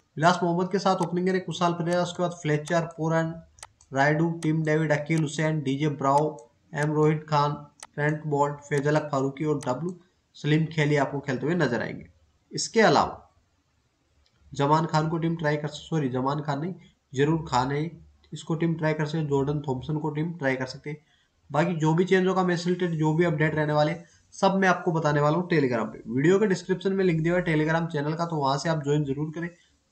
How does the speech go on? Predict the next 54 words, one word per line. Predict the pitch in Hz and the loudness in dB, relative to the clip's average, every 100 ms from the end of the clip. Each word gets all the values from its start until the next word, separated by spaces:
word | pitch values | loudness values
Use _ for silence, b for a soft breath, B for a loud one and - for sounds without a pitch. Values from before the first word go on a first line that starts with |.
| _ | _
ज्वाइन | 143 170 | 0 2
करने | 170 180 | 2 2
का | 175 | 2
फायदा | 170 147 170 | 4 4 6
है | 180 | 4
कि | 175 175 - - _ | 2 -4 -8 -18 _
तो | 165 | -2
उसके | 165 170 185 | -2 0 0
बाद | 165 | 0
जो | 139 165 | 2 2
भी | 180 | 2
मैच | 165 160 | 0 -2
से | - 175 | -2 -2
रिलेटेड | 160 170 | 0 2
update | 151 131 147 151 | 0 0 0 0
रहती | 147 165 | -2 -2
है | |
वो | 160 | -4
सब | 156 165 | -2 2
आप | 147 147 | 2 2
तक | 156 - | -6 -6
पहुँच | 143 139 | -6 -2
पाएगी, | 147 151 165 B _ | -2 -2 -4 B _
ठीक | 180 | -2
है। | 165 - B B _ | -2 -6 B B _
और | 196 | -2
किस | 185 170 | 0 -2
प्रकार | 185 175 170 | -2 4 4
से | 180 | 4
आपको | 160 - | 0 -2
combination | 160 151 156 156 165 | -4 -2 0 -2 -2
बनाकर | 147 139 135 139 | -2 -2 -2 -4
चलना | 139 139 | 0 0
है | 139 | 0
team | 135 131 | -4 -4
का, | 139 | -2
वो | 139 135 | 0 0
मैं | 135 | 0
वहाँ | 135 117 | -2 -4
पे | 110 151 | -4 -6
बताता | 135 107 107 | -4 -6 -6
हूँ | 110 | -10
आपको, | - - | -10 -14
ठीक | - 151 | -6 -6
है। | - | -6
विलास | - _ _ _ 156 180 | -14 _ _ _ 2 2
मोहम्मद | 160 165 185 | 2 2 2
को | 185 175 | 2 2
देखो, | 120 - - _ _ _ _ _ - _ _ - | 0 -4 -16 _ _ _ _ _ -20 _ _ -2
तिरपन, | 147 147 180 208 - | -2 0 0 -2 -6
सत्ताईस, | - 143 139 156 165 | -12 -4 0 0 0
इक्यावन, | 165 - 143 165 165 | -2 2 2 2 -2
उन्नीस, | 139 139 160 - | -4 -4 -4 -6
छब्बीस, | 123 127 160 - | -10 -6 -6 -8